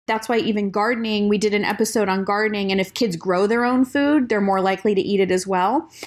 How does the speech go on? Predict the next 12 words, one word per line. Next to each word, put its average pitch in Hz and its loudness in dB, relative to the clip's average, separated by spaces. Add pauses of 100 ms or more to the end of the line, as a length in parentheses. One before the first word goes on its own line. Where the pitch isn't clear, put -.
(260)
So - -4
it 294 -2
can 302 0
be 311 2
simple, 285 0
it's 214 -4
very 240 0
connective, 262 -2 (260)
it 226 -2
can 233 -2
be 240 0
fun, 247 0